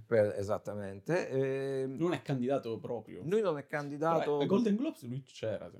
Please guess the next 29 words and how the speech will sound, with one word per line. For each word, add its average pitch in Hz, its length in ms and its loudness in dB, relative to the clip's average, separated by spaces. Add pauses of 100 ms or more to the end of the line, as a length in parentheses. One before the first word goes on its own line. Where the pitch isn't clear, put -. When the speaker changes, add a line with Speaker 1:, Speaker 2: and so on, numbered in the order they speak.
Speaker 2:
non, - 240 -20
se - 100 -20
non - 160 -18
erro. - 240 -10
Speaker 1:
Eh, 131 360 6
adesso 135 200 0
andremo 123 300 -2
a 117 80 -4
controllare, 120 920 0
eh, 117 60 -4
poi 113 300 -4
manderemo 110 760 -4
un'errata 110 500 0
Speaker 2:
No, 113 100 0
Speaker 1:
cosa, 104 180 4
Speaker 2:
no. 101 60 0
Speaker 1:
cioè, 101 140 0
<laughs> 175 1700 12 (680)
la 143 320 10
questione 151 600 0
è 107 100 -2
che 131 360 -2 (560)
loro 175 200 12
hanno 135 200 6
riconosciuto 160 960 -2 (320)
la 104 180 6
qualità 110 400 -2
delle 98 220 -6
interpretazioni, 98 920 -8